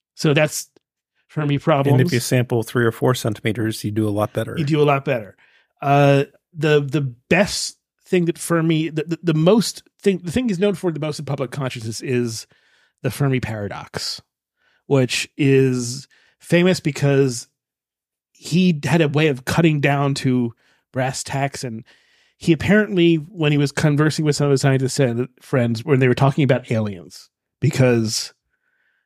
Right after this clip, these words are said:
Speaker 1: why not? We, we all do. He asked, uh, a kind of profound, but sim-, a simple, profound question. "Where are they?" Because the idea is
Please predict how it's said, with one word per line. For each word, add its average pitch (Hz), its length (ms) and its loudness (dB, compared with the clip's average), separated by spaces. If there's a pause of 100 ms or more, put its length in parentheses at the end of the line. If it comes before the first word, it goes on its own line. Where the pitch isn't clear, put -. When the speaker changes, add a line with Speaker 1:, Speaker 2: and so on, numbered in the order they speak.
(400)
Speaker 1:
why 110 180 -4
not? 117 320 -2 (220)
We, 131 200 2
we 135 160 2
all 127 140 0
do. 165 240 2 (760)
He 165 540 2 (140)
asked, 151 420 -2 (1300)
uh, 156 400 -2
a - 140 -14
kind 180 200 2
of 202 80 0
profound, 180 640 2
but 165 160 -4
sim-, 175 240 0
a 165 100 0
simple, 202 320 2
profound 185 340 0
question. 147 360 -2
"Where 139 180 2
are 156 160 4
they?" 95 280 -8 (1300)
Because 151 500 0 (180)
the 170 180 2
idea 202 380 2
is 147 540 -2